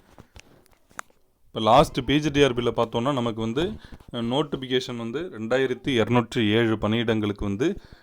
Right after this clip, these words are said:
நோட்டிஃபிகேஷன் வந்து முதல்ல கொடுத்திருந்தாங்க ஸ்டார்டிங்ல. அதன் பிறகு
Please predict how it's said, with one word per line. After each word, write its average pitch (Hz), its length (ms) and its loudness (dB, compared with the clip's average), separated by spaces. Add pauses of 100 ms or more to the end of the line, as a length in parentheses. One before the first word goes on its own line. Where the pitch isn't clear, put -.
(140)
நோட்டிஃபிகேஷன் 113 760 0
வந்து 131 100 -2
முதல்ல 110 480 0
கொடுத்திருந்தாங்க 98 640 -4
ஸ்டார்டிங்ல. 101 760 -2 (1400)
அதன் 110 340 0
பிறகு 123 520 2